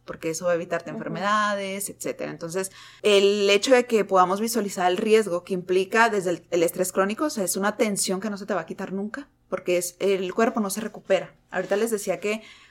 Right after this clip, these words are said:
Speaker 1: cuando estamos estresados, pues, nuestro cuerpo se tensa, ¿no? Y te, y te platicaba, Víctor, que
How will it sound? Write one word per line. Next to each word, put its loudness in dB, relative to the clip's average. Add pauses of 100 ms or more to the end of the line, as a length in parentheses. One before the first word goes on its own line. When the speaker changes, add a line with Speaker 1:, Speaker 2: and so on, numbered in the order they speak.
Speaker 1:
cuando 2
estamos 0
estresados, 2
pues, -8
nuestro -4
cuerpo -4
se -4
tensa, -6
¿no? -12
Y -6
te, -6
y -4
te -6
platicaba, 2
Víctor, -6
que -2